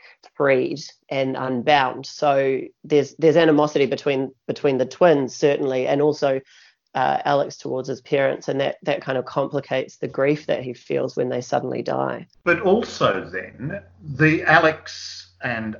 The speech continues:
Speaker 2: Amy were accidents.
Speaker 1: Yeah, they, they were accidents. So the parents had them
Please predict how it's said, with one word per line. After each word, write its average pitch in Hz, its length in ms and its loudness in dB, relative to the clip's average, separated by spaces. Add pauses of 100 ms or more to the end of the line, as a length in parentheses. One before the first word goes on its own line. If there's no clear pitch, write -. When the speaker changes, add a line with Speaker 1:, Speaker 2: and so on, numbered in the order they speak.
Speaker 2:
Amy 135 360 -2
were 127 600 -2 (200)
accidents. - 1000 -8 (220)
Speaker 1:
Yeah, 190 240 6
they, 175 380 4
they 180 160 6
were 190 280 4
accidents. - 580 -4
So 147 340 -4 (140)
the 143 460 -6 (440)
parents 147 460 0
had 147 240 -6
them 139 340 -4